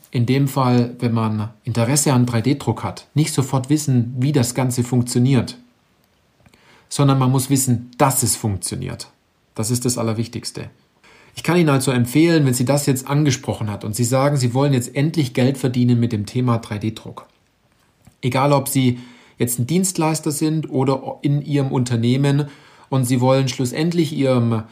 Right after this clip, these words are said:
Ihrem Geschäftsführer vorlegen, wie viel Geld Sie im Unternehmen einsparen konnten und Zeit Sie einsparen konnten, weil es sind zwei Dinge, die Sie so unglaublich stark und gut messen können,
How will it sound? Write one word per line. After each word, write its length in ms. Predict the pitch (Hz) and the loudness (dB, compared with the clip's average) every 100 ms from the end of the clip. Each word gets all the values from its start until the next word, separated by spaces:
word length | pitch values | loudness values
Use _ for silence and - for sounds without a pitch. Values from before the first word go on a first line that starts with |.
| - _ _ | -20 _ _
Ihrem 180 | - 110 | -6 -4
Geschäftsführer 640 | 120 147 156 - 151 143 127 | -2 -2 -4 -2 0 2 0
vorlegen, 720 | - 131 135 135 127 131 127 - - | 0 0 2 0 0 -4 -6 -12 -6
wie 100 | 139 | -2
viel 180 | 143 135 | 0 0
Geld 340 | 131 147 165 | 2 2 2
Sie 200 | - 139 | -2 -2
im 100 | 123 | -2
Unternehmen 560 | 139 135 120 120 131 123 | -2 0 0 2 2 0
einsparen 640 | 117 127 135 - 104 101 | 0 0 -2 -2 -2 -2
konnten 320 | 104 113 110 113 | -2 -2 0 -2
und 120 | 104 | -2
Zeit 320 | 120 127 135 | 0 0 0
Sie 140 | - | -4
einsparen 540 | - 101 - 95 98 95 | -6 -6 -6 -6 -6 -8
konnten, 480 | 110 107 110 147 143 | -8 -6 -4 -4 -2
weil 120 | 107 | -2
es 80 | 113 | -2
sind 120 | 117 | -2
zwei 200 | 123 123 | 0 2
Dinge, 240 | 127 127 | 2 2
die 100 | 120 | 2
Sie 160 | 113 123 | 2 0
so 160 | 123 123 | 0 0
unglaublich 600 | 165 175 135 127 127 - | 0 0 0 0 -2 -2
stark 360 | 123 123 131 | -2 -2 -2
und 80 | 120 | 0
gut 200 | 120 123 | 0 2
messen 320 | 127 139 107 | 0 0 -4
können, 400 | 95 95 120 156 | -6 -2 -2 -2